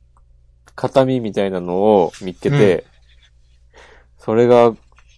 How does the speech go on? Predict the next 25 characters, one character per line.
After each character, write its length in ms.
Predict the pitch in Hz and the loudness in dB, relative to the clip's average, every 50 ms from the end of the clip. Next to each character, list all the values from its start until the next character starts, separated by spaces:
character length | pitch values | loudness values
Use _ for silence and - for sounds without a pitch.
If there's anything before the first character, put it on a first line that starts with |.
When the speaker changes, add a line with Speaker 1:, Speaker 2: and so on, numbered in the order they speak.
| _ _ | _ _
Speaker 1:
ど 220 | - 127 123 120 | 0 2 2 2
う 40 | 110 | 0
絡 340 | 95 - - 113 104 104 104 | -2 -4 -4 -2 0 0 -2
ん 100 | 101 98 | -2 -4
で 100 | 95 92 | -8 -8
く 140 | - - 98 | -6 -6 -6
る 140 | 98 95 | -6 -6
の 100 | 90 90 | -8 -10
か 180 | - - 90 90 | -10 -8 -8 -6
が 320 | 90 92 92 90 82 78 _ _ _ _ _ _ _ _ - | -2 0 2 2 0 0 _ _ _ _ _ _ _ _ -16
楽 200 | 92 85 87 85 | -14 -12 -12 -14
し 160 | - - 87 | -12 -14 -14
み 220 | 82 80 78 69 - _ _ _ _ _ _ _ _ - _ | -14 -14 -16 -16 -20 _ _ _ _ _ _ _ _ -20 _
で 80 | - | -20
す 220 | - - - - - | -20 -20 -18 -10 -8
ね。 220 | 98 104 104 101 _ - _ _ _ _ - - - _ _ _ | -6 -6 -6 -6 _ -20 _ _ _ _ -20 -20 -20 _ _ _
Speaker 2:
そ 360 | - - - - - 220 214 | -20 -20 -18 -10 -8 -6 -6
う 40 | 170 | -6
で 60 | 123 | -6
す 160 | 117 - - 120 | -8 -10 -12 -10
ね。 240 | 110 117 123 120 113 120 - - - _ _ - _ _ _ _ _ _ _ _ _ _ _ | -10 -8 -8 -8 -10 -10 -14 -20 -20 _ _ -20 _ _ _ _ _ _ _ _ _ _ _
Speaker 1:
う 40 | - 92 | -20 -20
ん。 140 | 82 78 - - - _ _ _ _ _ _ _ _ _ _ _ _ _ _ _ _ _ _ _ - _ - - _ _ _ _ _ _ _ _ _ _ _ _ _ _ _ _ _ _ _ _ _ _ _ _ _ _ _ _ _ _ _ _ _ _ _ _ _ - - _ | -20 -20 -20 -20 -20 _ _ _ _ _ _ _ _ _ _ _ _ _ _ _ _ _ _ _ -20 _ -20 -20 _ _ _ _ _ _ _ _ _ _ _ _ _ _ _ _ _ _ _ _ _ _ _ _ _ _ _ _ _ _ _ _ _ _ _ _ _ -20 -20 _
あ 260 | - 135 117 127 143 | -6 -2 0 0 0
と、 440 | - _ 147 117 104 98 85 80 - | 0 _ 0 2 2 2 0 -2 -6